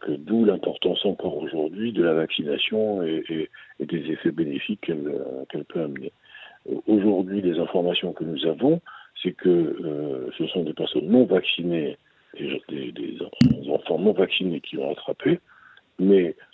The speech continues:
les personnes vaccinées, à ce jour en tout cas, d'après encore une fois les infos que nous disposons, ne, ne, ne sont protégées, sont immunisées. Donc, euh, il faut espérer que, s'il y a un retard de vaccination, que cela soit comblé rapidement. Mais en tout cas, il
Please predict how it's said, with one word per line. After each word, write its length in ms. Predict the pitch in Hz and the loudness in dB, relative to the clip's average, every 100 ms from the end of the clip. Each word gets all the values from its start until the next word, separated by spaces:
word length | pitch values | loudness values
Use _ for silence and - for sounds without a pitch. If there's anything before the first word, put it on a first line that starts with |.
| - | -12
les 240 | 85 101 | 0 2
personnes 400 | - 101 - 90 | 4 2 2 0
vaccinées, 500 | 73 71 - 80 82 - - | 0 -4 -4 -4 -8 -2 0
à 80 | - - | 0 0
ce 120 | 82 69 | -2 -4
jour 240 | 90 76 | -4 -4
en 40 | 65 | -6
tout 100 | - - | -6 0
cas, 140 | 147 | 2
d'après 320 | - - - | 0 -6 -10
encore 280 | - - 69 | -10 -6 -4
une 80 | 71 | -4
fois 140 | - 73 | -4 -4
les 120 | 64 | -4
infos 260 | 76 - | -8 -8
que 180 | 82 73 | -10 -10
nous 80 | 67 - | -12 -14
disposons, 500 | - - 73 123 156 - - - - | -16 -10 -4 -4 -4 -10 -20 -20 -14
ne, 320 | - 82 80 76 | -8 -4 -4 -4
ne, 140 | 82 78 71 - | -4 -6 -8 -10
ne 260 | 76 67 - | -8 -8 -6
sont 220 | - - | -2 -2
protégées, 500 | - - - - - - | 0 -4 -4 -6 -8 -10
sont 140 | - - 190 | -6 -6 -4
immunisées. 480 | 90 78 143 135 - _ - - _ - | -4 -4 -8 -10 -14 _ -20 -20 _ -18
Donc, 160 | - - 73 | -16 -12 -10
euh, 220 | 67 67 | -8 -8
il 100 | 67 - | -12 -10
faut 80 | - | -8
espérer 460 | 71 - 78 - 185 | -8 -4 0 0 0
que, 500 | 160 165 170 151 147 - - - | -2 0 0 0 -4 -8 -18 -12
s'il 160 | - 160 | -6 -4
y 40 | |
a 60 | 85 | -2
un 40 | 78 | -2
retard 320 | 80 - 85 | -4 -2 -2
de 100 | 82 | -2
vaccination, 640 | 76 - 80 78 - 87 | -4 -4 -6 -4 -4 -6
que 100 | - | -8
cela 200 | - 73 | -6 -6
soit 200 | - - | -2 -4
comblé 280 | - 80 78 | -4 -6 -4
rapidement. 560 | - - - - 135 - _ _ - - _ | -4 -6 -8 -4 -4 -4 _ _ -20 -20 _
Mais 120 | - 80 | -6 -6
en 80 | |
tout 140 | - - | -6 2
cas, 160 | - - _ | 4 4 _
il 160 | - | -14